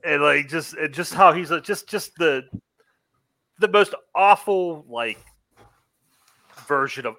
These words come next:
everything, like, the worst, like, job, the worst boss. Um, and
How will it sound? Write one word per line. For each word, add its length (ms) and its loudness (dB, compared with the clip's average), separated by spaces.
everything, 520 -8
like, 280 -12
the 80 -12
worst, 400 -10
like, 260 -10
job, 420 -6
the 60 -18
worst 320 -12
boss. 400 -6
Um, 640 -6
and 240 -6